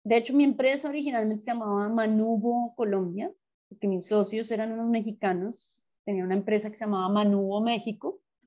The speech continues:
eh, y ellos hicieron unas cosas muy interesantes, de, muy transgresoras en su momento. Eh,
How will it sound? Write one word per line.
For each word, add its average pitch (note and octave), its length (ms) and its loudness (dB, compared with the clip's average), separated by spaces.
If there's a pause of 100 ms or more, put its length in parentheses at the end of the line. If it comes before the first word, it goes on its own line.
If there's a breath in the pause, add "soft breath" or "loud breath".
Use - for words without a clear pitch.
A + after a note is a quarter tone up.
(560 soft breath)
eh, F#3+ 140 2
y F#3+ 100 4
ellos F#3 500 -2 (460)
hicieron A#3+ 340 2
unas D#4 160 6
cosas C#4+ 280 2
muy C#4+ 200 8
interesantes, A3 1080 -2 (680)
de, F#3 380 -8 (280)
muy A#3 460 2
transgresoras B3+ 920 0
en B3 120 -2
su A#3 120 -4
momento. F#3+ 600 -2 (140)
Eh, F#3+ 460 -6